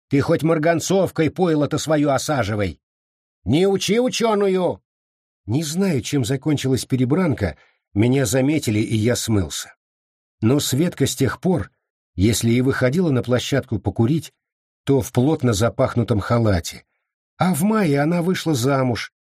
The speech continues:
за золотозубого азербайджанца Мурада и, оставив ребенка матери, уехала с ним в Баку. Тимофеич, узнав про это, криво усмехнулся. «Набалуется и бросит. Или еще хуже, продаст в гарем».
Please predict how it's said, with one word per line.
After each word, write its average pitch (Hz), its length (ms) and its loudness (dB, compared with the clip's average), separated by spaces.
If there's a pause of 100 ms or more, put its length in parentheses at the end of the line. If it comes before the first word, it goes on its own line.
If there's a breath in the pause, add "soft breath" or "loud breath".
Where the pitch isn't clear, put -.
(160)
за 135 420 0
золотозубого 147 880 0
азербайджанца 127 840 -2
Мурада 117 640 -2 (240 soft breath)
и, 110 100 -2
оставив 135 540 0
ребенка 131 400 0
матери, 123 540 -2 (260 soft breath)
уехала 127 460 2
с - 140 -4
ним 123 180 0
в 95 100 -4
Баку. 113 480 -4 (640)
Тимофеич, 117 720 0
узнав 107 400 0
про 110 180 0
это, 82 300 -4
криво 104 300 0
усмехнулся. 101 840 -2 (360)
«Набалуется 135 920 0
и 135 80 2
бросит. 92 640 -4 (280)
Или 220 200 2
еще 196 380 0
хуже, 104 460 -2
продаст 180 480 0
в 98 80 -2
гарем». 143 440 0